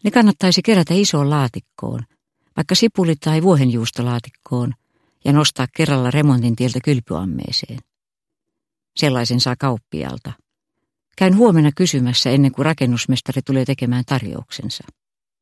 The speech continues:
Marokkolainen kiveen koverrettu pytti mahtuu sängyn alle.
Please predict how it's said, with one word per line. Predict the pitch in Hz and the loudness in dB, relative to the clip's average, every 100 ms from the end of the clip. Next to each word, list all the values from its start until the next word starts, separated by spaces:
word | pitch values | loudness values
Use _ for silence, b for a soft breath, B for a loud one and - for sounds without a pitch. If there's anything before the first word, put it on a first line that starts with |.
| _ _ _ _ _ _ _ _ _ _ _ _ _ _ - | _ _ _ _ _ _ _ _ _ _ _ _ _ _ 2
Marokkolainen | 277 262 208 190 180 175 165 | 2 4 2 4 4 4 4
kiveen | - 196 160 | 2 4 4
koverrettu | 139 156 139 139 - 135 | 4 2 2 -2 -4 -2
pytti | 185 - - | -2 -2 -4
mahtuu | 117 120 - 120 | -4 -4 -4 -4
sängyn | 139 135 110 104 | -2 0 -2 -4
alle. | 95 - | -8 -10